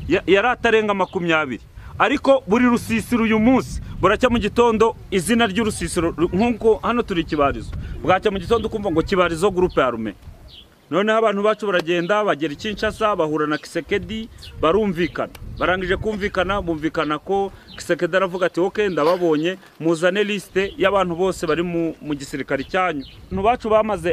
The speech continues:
amezi cumi n'ane, amezi cumi n'ane i Kinshasa. Amezi cumi n'ane amaze gushira,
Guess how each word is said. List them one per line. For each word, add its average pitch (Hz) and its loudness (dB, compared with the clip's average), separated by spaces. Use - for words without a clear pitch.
amezi 190 2
cumi 190 -2
n'ane, 151 0
amezi 202 2
cumi 202 -2
n'ane 175 2
i - -4
Kinshasa. 165 -2
Amezi 233 -4
cumi 254 -2
n'ane 226 2
amaze 240 2
gushira, 190 0